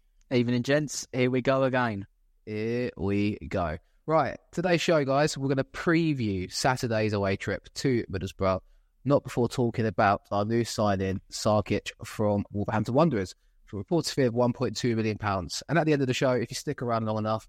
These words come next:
Speaker 2: please do, we're going to do our one to twenty-four predictions for the championships at the table this season.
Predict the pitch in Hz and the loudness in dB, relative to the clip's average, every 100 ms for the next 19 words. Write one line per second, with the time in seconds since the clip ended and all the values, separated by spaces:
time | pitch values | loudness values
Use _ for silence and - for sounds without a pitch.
0 | - 123 104 110 110 - _ _ _ 123 | -2 -2 0 0 -2 -2 _ _ _ -6
1 | 123 123 - 123 117 113 131 127 - - | -2 -2 0 2 4 4 4 2 -4 0
2 | 131 - - 120 110 - 110 - - 101 | 0 0 -4 0 0 0 -2 -2 -2 -2
3 | 101 - - 101 - 113 104 110 - - | -2 -4 -6 -6 -2 -2 -2 -8 -10 -10
4 | - - 113 104 101 101 _ - 107 - | -14 -6 -4 -2 -4 -8 _ -6 -6 0
5 | 104 98 85 | 0 2 0